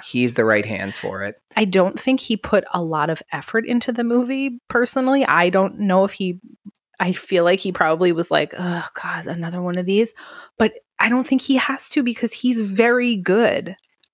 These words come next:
Speaker 1: I want a remake with Bruce Campbell playing that role.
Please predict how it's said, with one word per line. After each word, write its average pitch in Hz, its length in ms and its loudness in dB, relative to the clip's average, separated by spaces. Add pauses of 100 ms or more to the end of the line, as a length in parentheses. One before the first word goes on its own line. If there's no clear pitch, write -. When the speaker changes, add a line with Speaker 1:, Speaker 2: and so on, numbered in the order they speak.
Speaker 1:
I 127 160 2
want 151 160 2
a 139 40 2
remake 123 600 0 (380)
with 131 180 -8
Bruce 123 260 2
Campbell 104 420 0
playing 92 360 -4
that 85 200 -6
role. 95 380 -8